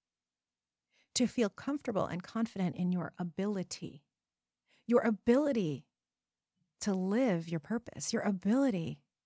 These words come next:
to know your truth. Your ability to say yes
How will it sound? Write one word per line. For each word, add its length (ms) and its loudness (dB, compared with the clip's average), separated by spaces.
to 160 4
know 320 6
your 220 0
truth. 420 -2
Your 100 -2
ability 600 2
to 100 -6
say 260 -8
yes 300 -2